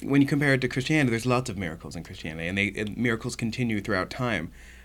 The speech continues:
Uh, Hanukkah had this one miracle, and no other holiday had this, "Oh, you, this one thing happened that wasn't supposed to happen."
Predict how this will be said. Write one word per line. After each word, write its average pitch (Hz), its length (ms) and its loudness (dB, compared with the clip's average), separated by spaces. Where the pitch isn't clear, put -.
Uh, 80 360 -4
Hanukkah 131 320 0
had 123 140 2
this 117 160 0
one 120 360 4
miracle, 120 380 4
and 107 100 2
no 131 160 6
other 127 180 6
holiday 123 280 4
had 110 180 -2
this, 107 160 -2
"Oh, 156 140 8
you, 131 140 6
this 135 220 -2
one 156 140 4
thing 143 160 6
happened 110 280 2
that 95 60 2
wasn't 98 200 0
supposed 98 220 -6
to 85 60 -10
happen." 80 360 -10